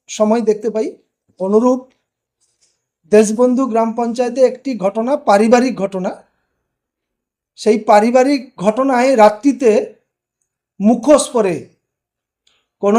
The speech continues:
এক দুষ্কৃতী একটা মহিলার উপরে নারকীয় ঘটনা ঘটিয়েছে।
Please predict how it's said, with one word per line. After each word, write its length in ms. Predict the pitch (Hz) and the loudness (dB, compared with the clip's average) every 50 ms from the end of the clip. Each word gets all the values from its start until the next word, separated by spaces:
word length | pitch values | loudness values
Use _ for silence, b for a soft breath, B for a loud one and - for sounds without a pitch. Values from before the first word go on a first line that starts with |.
| 254 254 | 4 4
এক 60 | 240 202 175 196 | 4 2 -4 -6
দুষ্কৃতী 540 | 247 240 - - - 277 226 - 294 285 302 349 359 - - _ _ _ _ _ _ _ _ _ _ _ _ _ _ _ _ _ _ _ 185 | -6 -8 -8 -6 -6 -6 -4 -2 0 0 0 -2 -4 -8 -16 _ _ _ _ _ _ _ _ _ _ _ _ _ _ _ _ _ _ _ -8
একটা 160 | 190 208 220 220 214 | -2 0 0 2 2
মহিলার 320 | 214 214 226 233 247 254 247 | 0 0 0 0 -2 -2 -4
উপরে 260 | 214 247 240 240 247 262 311 - - - _ _ _ _ _ _ _ _ _ _ _ _ _ _ _ _ _ - 185 | -4 -4 0 2 4 4 4 0 -4 -12 _ _ _ _ _ _ _ _ _ _ _ _ _ _ _ _ _ -10 -4
নারকীয় 420 | 190 196 214 233 220 - 277 262 240 196 | 0 2 2 2 0 0 0 0 0 0
ঘটনা 260 | 208 208 214 233 233 233 196 | -4 -6 -4 -6 -6 -6 -4
ঘটিয়েছে। 420 | 208 208 208 220 220 190 170 - | -4 -4 -4 -6 -8 -8 -8 -10